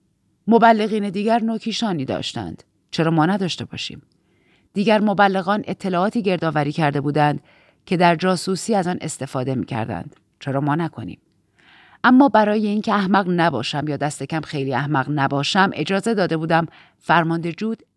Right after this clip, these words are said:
اعتبار طرح را به نام خودش مصادره کند. به طور رسمی دختران مرواریدی فقط به من گزارش می‌دادند،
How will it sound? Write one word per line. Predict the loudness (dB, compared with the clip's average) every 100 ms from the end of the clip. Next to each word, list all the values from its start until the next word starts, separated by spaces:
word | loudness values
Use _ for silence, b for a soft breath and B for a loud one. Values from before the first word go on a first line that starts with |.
| -8
اعتبار | -8 -6 -4 -2 -4
طرح | -4 -2 -2 -2
را | -2 0 0 -2
به | -4
نام | -2 -2
خودش | -4 -6 -4 -4 -6
مصادره | -8 -8 -10 -10
کند. | -10 -12 -14 b b b b b b b b -2
به |
طور | 2 4 4 4
رسمی | 2 0 -2 -2
دختران | -2 -2 0 2 2 0
مرواریدی | -2 -4 -2 -4 -4 -4 -6
فقط | -2 -2 0 -2 -4 b b
به | 0
من | 2 2 0
گزارش | -2 -4 -6 -6 -6
می‌دادند، | -4 -4 -4 -6